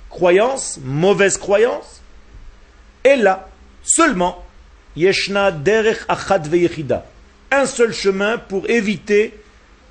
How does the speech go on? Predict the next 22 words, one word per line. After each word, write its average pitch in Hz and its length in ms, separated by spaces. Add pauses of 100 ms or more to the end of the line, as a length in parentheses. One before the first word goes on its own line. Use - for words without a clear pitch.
tout 285 160
problème 196 600
dans 170 100
le 170 100
service 165 540
d'Akadosh 143 440
Baruch 123 280
Hu. 98 60 (800)
Leitkacher 180 880
beitkashrut 196 840
amitit. 196 580 (640)
Il 151 100
faut 196 160
que - 80
tu 202 120
sois 156 560
relié 185 600 (260)
avec 160 260
un 185 160
lien 180 580
de 135 80
vérité, 196 840